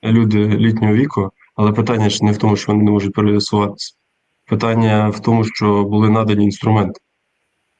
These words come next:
По квартирах могли прийти, надати необхідну і візочок, і забрати, і, ну, не в цьому питання. Питання в тому, що це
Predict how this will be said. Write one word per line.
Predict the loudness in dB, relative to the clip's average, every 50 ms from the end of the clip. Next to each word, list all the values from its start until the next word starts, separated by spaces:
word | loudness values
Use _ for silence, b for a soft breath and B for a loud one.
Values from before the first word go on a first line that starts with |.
| _ _
По | -6 -6 -4
квартирах | -2 -2 -4 -2 -2 -2 -2 -2 -2 -4 -6 -6 -2
могли | -2 0 2 0 0
прийти, | 0 0 -2 -2 0 0 0 2 2
надати | 2 0 0 -2 -4 -2 -2 -2
необхідну | 0 0 -2 -4 -2 -2 0 0 0 0 0 -2 -6 B B B B B _
і | -2 0
візочок, | 0 0 0 -2 -2 -2 -4 -6 -6 -6 -6
і |
забрати, | -4 -4 -4 -2 -2 -2 -2 -2 -2 -2 -4
і, | -4 -2 -4 -6 -6 -8 -6 -4
ну, | -4 -4 -4 -6 -4
не | -2 0 0
в | 0
цьому | 0 -2 -2 -2 -2
питання. | -4 _ -10 -10 -10 -12 -18 B B B B B B _
Питання | -4 0 0 0
в | 0
тому, | 0 0 0 0
що | 0 -2 -2 -4
це | -4 -4 -2 0 0 0 0 0 -2